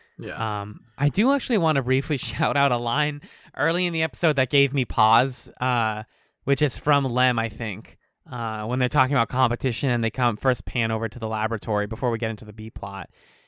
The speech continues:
Speaker 2: And, uh, you know, they're throwing hypodermic needles at the ceiling.
Speaker 1: Mm-hmm.
Speaker 2: And, uh,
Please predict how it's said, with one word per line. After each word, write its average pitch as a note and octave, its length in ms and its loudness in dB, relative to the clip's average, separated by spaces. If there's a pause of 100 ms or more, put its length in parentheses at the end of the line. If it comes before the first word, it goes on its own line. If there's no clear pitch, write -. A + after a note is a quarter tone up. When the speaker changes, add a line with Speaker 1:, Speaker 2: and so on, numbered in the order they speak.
(200)
Speaker 2:
And, A2 480 -6
uh, G2 320 -8 (120)
you B2 200 -6
know, G#2 100 0
they're A2 140 0
throwing C#3+ 340 4
hypodermic C3+ 520 2
needles B2+ 320 2
at A#2 100 -4
the G#2 60 -12
ceiling. G#2+ 560 -4 (520)
Speaker 1:
Mm-hmm. A#2+ 100 -4
Speaker 2:
And, A2 460 -2
uh, G#2+ 420 -4